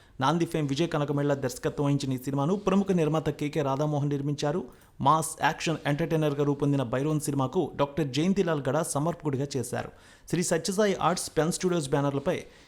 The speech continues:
ఈ సినిమా రూపొందింది. భారీగా తారాగణం, టాప్ టెక్నీషియన్స్ పనిచేశారు. ఈ సినిమా ఖర్చుకు వెనుకాడకుండా నిర్మించడంతో బడ్జెట్ భారీగా పెరిగింది. ఆర్టిస్టులు, టెక్నీషియన్ రెమ్యునరేషన్లు, ప్రొడక్షన్ కాస్ట్, ప్రమోషనల్ ఖర్చులతో కలిపి సుమారు ముప్పై ఐదు కోట్ల రూపాయలతో నిర్మించారని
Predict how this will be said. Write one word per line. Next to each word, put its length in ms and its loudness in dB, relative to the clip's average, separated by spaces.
ఈ 60 2
సినిమా 260 2
రూపొందింది. 540 -2
భారీగా 360 4
తారాగణం, 500 2
టాప్ 280 0
టెక్నీషియన్స్ 560 0
పనిచేశారు. 480 -4
ఈ 40 -6
సినిమా 280 4
ఖర్చుకు 320 2
వెనుకాడకుండా 560 2
నిర్మించడంతో 640 0
బడ్జెట్ 340 0
భారీగా 300 0
పెరిగింది. 440 -6
ఆర్టిస్టులు, 480 2
టెక్నీషియన్ 500 0
రెమ్యునరేషన్లు, 540 0
ప్రొడక్షన్ 460 -2
కాస్ట్, 500 0
ప్రమోషనల్ 400 0
ఖర్చులతో 400 -2
కలిపి 280 -2
సుమారు 380 2
ముప్పై 340 0
ఐదు 100 0
కోట్ల 240 -2
రూపాయలతో 360 0
నిర్మించారని 760 -2